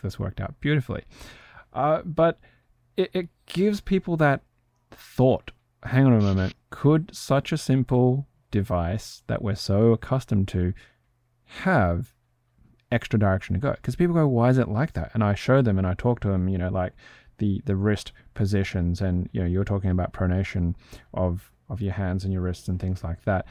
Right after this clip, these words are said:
Now, for those who aren't familiar, pronation, supination is related to the angle and rotation of your body parts. Um, and so if you're angled, if you're looking at your arm and you're just holding it out straight, that should be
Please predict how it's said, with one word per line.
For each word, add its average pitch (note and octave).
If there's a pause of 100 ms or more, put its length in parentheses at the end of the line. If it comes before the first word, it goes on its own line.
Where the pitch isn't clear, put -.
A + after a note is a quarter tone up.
(240)
Now, A#2
for C3
those C#3+
who C3
aren't A#2 (180)
familiar, A2
pronation, A2+
supination F#2+ (260)
is G2 (260)
related G2
to F2+ (320)
the G2+
angle G#2
and G2
rotation G#2 (380)
of F#2+
your G2+
body A2+
parts. - (400)
Um, G2
and G2
so F#2 (260)
if A2+
you're A2+
angled, A2+ (320)
if -
you're G#2 (400)
looking C3
at -
your G#2
arm A#2+
and G2+
you're G2+
just A2
holding A2
it G2
out F2+
straight, A#2
that G2+
should G#2+
be G2